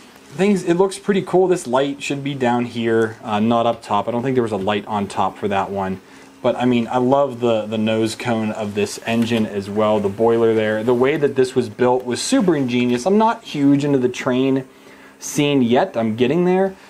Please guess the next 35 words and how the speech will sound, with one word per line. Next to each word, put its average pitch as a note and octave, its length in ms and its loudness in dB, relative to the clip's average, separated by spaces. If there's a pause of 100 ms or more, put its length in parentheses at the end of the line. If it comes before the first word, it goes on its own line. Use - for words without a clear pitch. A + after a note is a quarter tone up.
(120)
But B2 240 0
I - 20 -8
mean, B2 200 0
I C3 100 -2
think B2+ 160 -2
the A#2+ 80 0
way B2 180 4
this A2+ 180 -6
was G#2+ 120 -8
built A2+ 320 0
in G#2+ 100 -4
three A#2+ 280 0
parts A2 380 -2
was G2 140 -4
just - 300 -4 (120)
absolutely A2 680 -2 (240)
very C3 380 0
cool A2 420 0
of A#2 160 0
a G#2+ 120 0 (220)
way B2 160 2
to G#2+ 80 0
build G#2+ 320 0
it. F#2 180 -6 (420)
Um, F#2+ 420 -2
I A#2 80 0
loved A2 460 0
the, G#2 120 -2
having G#2 380 -4
that. G2 280 -4
Like B2+ 220 0
I B2+ 60 0
said, A#2+ 180 -2
the A2+ 80 -4
tender F#3 500 0